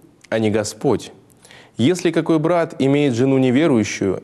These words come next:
и она согласна жить с ним, то он не должен оставлять ее.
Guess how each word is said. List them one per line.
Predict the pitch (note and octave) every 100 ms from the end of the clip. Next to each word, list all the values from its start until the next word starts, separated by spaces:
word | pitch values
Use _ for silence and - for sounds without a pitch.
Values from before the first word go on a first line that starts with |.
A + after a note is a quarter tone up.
| -
и | A#2+
она | A2 A2+ A2+
согласна | A#2+ A2+ A2+ A#2
жить | G#2+ D3
с | D3 -
ним, | F#2+ - - - -
то | B2 C3
он | D#3+ D#3
не | B2 A2+
должен | A2+ A2+ A#2+
оставлять | A#2 A2+ G#2+ G2+ -
ее. | A2+ A#2 F#2+